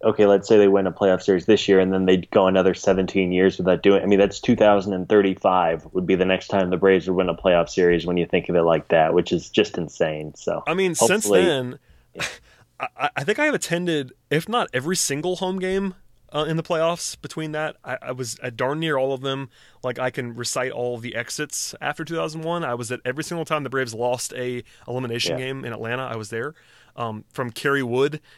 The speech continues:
Speaker 2: going crazy in the oh three, um, it was freezing cold at Turner. I was sitting, like, the second to top row, um, to the wild, to, to the last time, which is, you know, the wild card game loss was brutal, and then, of course, the, uh, the Craig Kimbrell, David Carpenter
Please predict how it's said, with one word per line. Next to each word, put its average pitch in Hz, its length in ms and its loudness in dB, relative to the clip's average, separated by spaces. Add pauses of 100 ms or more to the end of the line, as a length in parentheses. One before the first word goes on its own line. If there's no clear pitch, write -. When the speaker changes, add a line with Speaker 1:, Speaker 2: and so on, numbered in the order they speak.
Speaker 2:
going 127 240 -4
crazy 131 540 -6
in 120 80 -6
the 117 100 -8
oh 123 140 -4
three, 135 480 -8
um, 120 340 -4
it 117 80 -8
was 107 140 -10
freezing 127 360 -8
cold 139 460 -6
at 123 100 -12
Turner. 139 280 -4
I 131 40 -6
was 117 100 -8
sitting, 123 180 -10
like, 123 120 -10
the 117 60 -14
second 120 320 -6
to - 60 -16
top 120 200 -6
row, 120 380 -2 (380)
um, 107 240 -8
to - 120 -10
the 110 80 -4
wild, 120 340 -2
to, 151 140 -6
to - 160 -12
the 120 80 -4
last 117 280 -2
time, 143 240 -2
which 120 160 -8
is, 110 180 -8 (240)
you 127 60 -6
know, 120 40 -4
the 113 80 -4
wild 123 220 2
card 139 180 -2
game 131 160 -2
loss 127 240 -2
was 117 100 -12
brutal, 127 500 -4 (320)
and 123 120 -4
then, 113 80 -4
of 107 80 -10
course, 120 280 -6
the, 117 240 -8
uh, 110 220 -6 (380)
the 110 320 -8 (360)
Craig 131 180 -2
Kimbrell, 120 380 -4
David 113 220 -4
Carpenter 113 640 -6